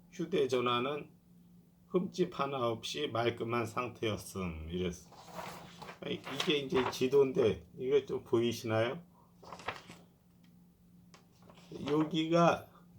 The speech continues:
여기가 뭐냐면 화성복지관이에요. 근데 그 노양의 집은 어디냐면 여기예요. 여기. 무슨 말인지 아세요? 여기서 여기인데, 아, 여기인데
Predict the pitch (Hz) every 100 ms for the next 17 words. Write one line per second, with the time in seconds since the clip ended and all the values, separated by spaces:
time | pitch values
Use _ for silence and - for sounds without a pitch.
0 | - - - - _ 131 135 151 156 160
1 | 160 135 127 131 131 143 151 139 165 156
2 | 143 127 113 110 110 107 104 92 117 135
3 | 120 - - - - - - - - -
4 | - 120 117 117 98 - - - 135 143
5 | 160 156 156 160 151 143 139 147 110 120
6 | 123 127 139 143 90 - 127 120 117 104
7 | 101 92 85 - - - - - - -
8 | - - - - - - - _ _ -
9 | - - - - _ - 120 117 127 120
10 | 117 117 98 - 107 - - 120 127 120
11 | 123 - - - 139 135 139 139 160 110
12 | 90 - - - - 113 127 135 135 131
13 | 110 107